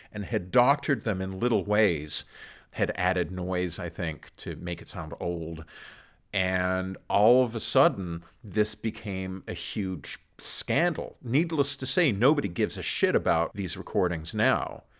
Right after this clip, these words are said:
They're only interesting as curiosities, but briefly, they were the greatest piano performances of the twentieth century. So what the fuck? How can you have these transcendently great artistic performances that suddenly become worthless simply because we learn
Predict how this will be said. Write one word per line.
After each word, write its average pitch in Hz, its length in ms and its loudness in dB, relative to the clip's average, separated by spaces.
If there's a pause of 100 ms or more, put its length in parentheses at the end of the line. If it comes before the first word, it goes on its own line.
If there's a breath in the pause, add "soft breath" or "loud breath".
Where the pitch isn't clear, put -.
(140)
They're 107 180 6
only 117 320 4
interesting 113 520 -2
as 80 120 -4
curiosities, 104 920 0
but - 220 -8
briefly, 120 420 0
they 92 140 0
were 87 80 0
the 85 100 -6
greatest 85 560 -4
piano 87 300 -4
performances 85 760 -6
of 85 100 -14
the 82 80 -12
twentieth 90 400 -6
century. 113 520 -4 (380 loud breath)
So - 180 4
what 110 200 4
the 104 60 -4
fuck? - 360 2
How 123 200 6
can 131 160 -2
you 113 200 0
have 104 500 2
these 107 200 -2
transcendently 120 840 0
great 104 340 2
artistic 107 480 -2
performances 107 800 -2
that - 160 -2
suddenly 101 400 2
become 95 420 -4
worthless 107 420 2
simply 139 440 0
because 101 560 -4
we 95 140 -4
learn 104 520 2